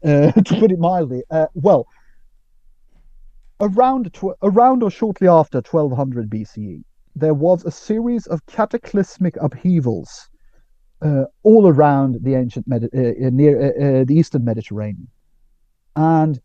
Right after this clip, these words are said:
there seem to have been a number of different reasons for this. Uh,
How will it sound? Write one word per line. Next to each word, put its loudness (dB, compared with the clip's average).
there 0
seem 0
to 2
have 4
been 6
a 4
number 4
of 0
different -4
reasons -6
for -12
this. -16
Uh, -8